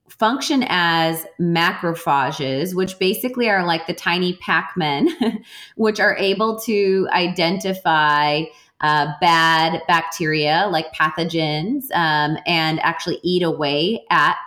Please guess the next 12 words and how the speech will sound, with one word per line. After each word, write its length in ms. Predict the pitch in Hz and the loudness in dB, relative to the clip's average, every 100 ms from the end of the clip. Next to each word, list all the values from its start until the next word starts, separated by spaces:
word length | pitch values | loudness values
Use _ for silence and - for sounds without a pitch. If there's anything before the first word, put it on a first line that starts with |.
| - - | -14 -6
um, 280 | 170 151 151 | -2 0 0
these 180 | 151 151 | -2 -4
compounds. 720 | - 151 156 208 311 415 - _ _ _ - | -2 -2 0 0 0 -6 -14 _ _ _ -12
So 580 | - 196 185 180 - - | -2 0 2 2 -2 -2
macro-, 400 | 196 185 214 - | 0 0 -2 -6
the, 340 | 185 175 185 - | -8 -2 -2 0
these, 260 | 190 175 180 | 0 0 0
these 180 | 185 | -2
Kupffer 340 | - 294 233 202 | 0 -2 0 -2
cells 380 | 196 165 156 165 | 0 0 2 0
are 160 | 165 - | -2 -2
able 460 | 180 185 214 208 | 0 0 0 -2